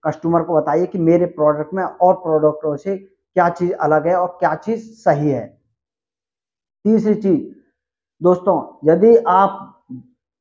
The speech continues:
product में, यदि आप marketing में प्रोडक्ट की क्वालिटी के बारे में और यदि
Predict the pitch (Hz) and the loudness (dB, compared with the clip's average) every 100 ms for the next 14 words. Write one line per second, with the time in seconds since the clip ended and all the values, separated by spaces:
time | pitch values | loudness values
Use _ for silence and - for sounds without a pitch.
0 | _ 180 190 196 196 196 202 190 156 - | _ 2 4 4 0 -2 -4 -4 -8 -6
1 | 156 170 208 202 185 - - _ _ _ | -4 -2 -2 0 0 -2 -10 _ _ _
2 | _ _ - 139 156 180 196 196 196 196 | _ _ -12 -4 0 0 0 -2 -2 -2
3 | 190 190 151 160 180 - 190 175 180 180 | -6 -4 -2 0 -2 -4 -2 0 0 -2
4 | 196 185 196 185 185 190 196 190 - _ | -4 -2 0 2 0 -2 -4 -10 -14 _
5 | _ - 220 190 175 180 208 - | _ 0 2 2 -2 -4 -6 -10